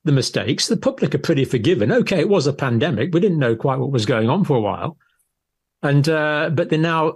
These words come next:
acknowledge that it was weak. And they do say if there is a future pandemic, which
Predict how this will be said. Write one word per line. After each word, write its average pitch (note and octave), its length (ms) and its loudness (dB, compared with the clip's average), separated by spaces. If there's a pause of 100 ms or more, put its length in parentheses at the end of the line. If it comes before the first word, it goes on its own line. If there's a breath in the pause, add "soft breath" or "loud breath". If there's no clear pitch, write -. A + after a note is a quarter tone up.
(100)
acknowledge D#3 460 2
that C#3+ 140 2
it D#3+ 80 0
was C3 160 0
weak. F3 260 2
And C#3 100 2
they D3 60 4
do D#3 220 2
say C#3 240 0
if C#3 100 0
there C3+ 160 2
is D3+ 180 0
a F3+ 100 -2
future F3 580 0 (100)
pandemic, G#2 480 -4
which C3 340 -4